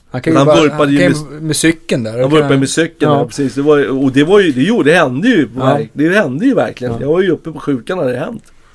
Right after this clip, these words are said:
Speaker 2: Ja, åttionio
Speaker 1: Ja.
Speaker 2: var ju sista vi gjorde med Magnus. Och, och, och, eh, det var ju fortfarande Strix då. Och vi var fortfarande vi som körade.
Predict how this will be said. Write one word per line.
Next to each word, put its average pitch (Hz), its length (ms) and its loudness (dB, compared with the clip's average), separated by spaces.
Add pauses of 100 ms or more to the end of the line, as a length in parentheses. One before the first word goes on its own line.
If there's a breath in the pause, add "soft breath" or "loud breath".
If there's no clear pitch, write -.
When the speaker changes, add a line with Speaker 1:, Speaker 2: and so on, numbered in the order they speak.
(140 soft breath)
Speaker 2:
Ja, 196 280 4
åttionio 214 600 2
Speaker 1:
Ja. 226 60 4
Speaker 2:
var 226 100 6
ju 220 60 0
sista 196 380 -4
vi 165 100 -2
gjorde 165 260 0
med 185 140 -2
Magnus. 120 540 -2
Och, 156 160 0
och, 151 480 0
och, 147 220 -4
eh, 151 140 2
det 147 60 0
var 165 80 2
ju 180 60 2
fortfarande 160 440 -2
Strix - 400 -6
då. 110 180 -8
Och 123 240 -4
vi 143 100 0
var 139 120 -2
fortfarande 143 480 -4
vi 127 180 -2
som 120 160 -8
körade. 123 540 -4